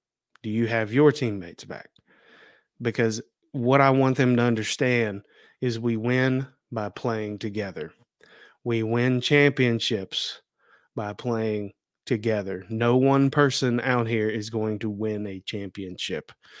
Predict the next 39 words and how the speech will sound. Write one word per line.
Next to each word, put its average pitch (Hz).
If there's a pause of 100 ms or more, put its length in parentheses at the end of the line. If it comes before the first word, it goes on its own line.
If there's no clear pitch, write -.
(1800)
And 123
it 117
seems 139
to 131
really 123
have 113
resonated 113
with 107
these 110
kids. 110 (360)
You 120
know, 110
all 120
year 117 (180)
we 117
have 101
just 104
absolutely, 107 (680)
I 117
mean, 110
we've 127
worked 110
these 110
kids 104
hard. 98
We've, 117
we've 120
really 113
coached 107
them 98
hard. 107 (640)
Uh, 104
we've 104
taught 113
them 107
things 110
about 104
the 113
game. 107